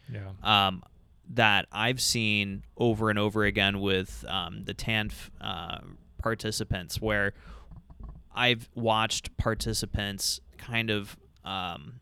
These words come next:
Speaker 2: this is the Temporary Aid for Needy Families Act
Speaker 1: Right.
Speaker 2: that Bill Clinton, uh, put, pushed through in ninety-four, the welfare reform, which,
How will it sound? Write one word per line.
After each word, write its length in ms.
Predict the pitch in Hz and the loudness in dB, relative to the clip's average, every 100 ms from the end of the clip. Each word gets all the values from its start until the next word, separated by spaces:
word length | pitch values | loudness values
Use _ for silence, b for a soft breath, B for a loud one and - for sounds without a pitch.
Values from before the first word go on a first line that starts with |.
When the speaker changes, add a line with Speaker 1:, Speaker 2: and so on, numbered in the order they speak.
| _ | _
Speaker 2:
this 240 | 123 120 131 | -2 0 2
is 100 | 107 | 2
the 120 | 107 | 0
Temporary 580 | - 117 113 113 107 104 | 0 0 2 4 6 4
Aid 340 | 101 104 107 110 | 4 2 2 0
for 160 | 107 | -2
Needy 320 | 101 104 107 101 | 0 0 0 -2
Families 640 | - 101 101 101 98 101 | -2 -2 -2 -4 -4 -4
Act 260 | 104 95 104 | -2 -2 -4
Speaker 1:
Right. 140 | 104 | -4
Speaker 2:
that 320 | 98 98 107 | -4 -4 -2
Bill 160 | 107 104 | 0 0
Clinton, 680 | - 104 101 104 98 98 - - | 0 -2 -2 -4 -4 -6 -10 -10
uh, 320 | - - - 117 - - - - - - | -8 -6 -8 -10 -14 -18 -20 -20 -18 -6
put, 400 | - 104 - - | -2 -2 -4 -6
pushed 280 | - 107 - | -4 -2 -2
through 200 | 110 101 | 0 0
in 80 | 98 | 0
ninety-four, 540 | 98 101 - 107 98 | 0 -2 -2 -2 0
the 100 | 95 | 0
welfare 460 | 101 101 - 101 98 | 2 2 2 0 -2
reform, 580 | 101 101 107 98 95 | -4 -6 -4 -4 -4
which, 280 | 101 98 - | -6 -6 -8